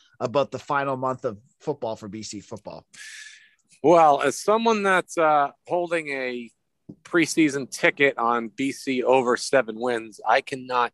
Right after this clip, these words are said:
Speaker 2: tell you how ecstatic I am that, uh,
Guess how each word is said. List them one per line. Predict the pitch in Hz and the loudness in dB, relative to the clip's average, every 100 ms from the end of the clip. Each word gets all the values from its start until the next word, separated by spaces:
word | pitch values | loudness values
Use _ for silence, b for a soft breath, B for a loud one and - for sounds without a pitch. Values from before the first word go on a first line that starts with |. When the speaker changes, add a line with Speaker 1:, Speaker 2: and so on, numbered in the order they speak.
| - | -6
Speaker 2:
tell | - 135 | 0 2
you | 123 110 92 | 2 -2 -4
how | 92 92 92 _ _ _ _ _ 107 | -2 -2 -4 _ _ _ _ _ -12
ecstatic | - 135 120 117 | -2 2 2 2
I | 110 107 | -4 -4
am | 107 107 | -6 -6
that, | 101 95 _ _ - | -8 -8 _ _ -2
uh, | 95 90 | 0 0